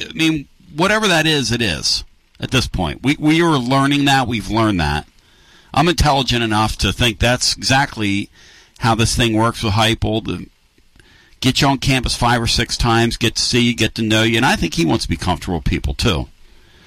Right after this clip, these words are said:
So, and, and whereas this portal stuff is just more business. What do you have for me?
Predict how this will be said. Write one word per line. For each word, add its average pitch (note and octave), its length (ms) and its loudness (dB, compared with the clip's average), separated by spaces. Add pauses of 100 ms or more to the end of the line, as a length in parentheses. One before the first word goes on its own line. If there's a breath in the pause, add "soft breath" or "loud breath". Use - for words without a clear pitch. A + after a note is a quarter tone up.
(360 soft breath)
So, D#2+ 460 0 (260)
and, C#3+ 160 0
and E3 120 2
whereas F3 640 2
this F#3+ 200 -2
portal - 400 -2
stuff C#3+ 440 0
is C3 100 -4
just - 240 -2
more C3 240 0
business. - 600 -2
What F#2 100 -4
do B2 60 0
you B2 80 0
have A#2+ 180 2
for A#2 260 -2
me? A#2 260 -2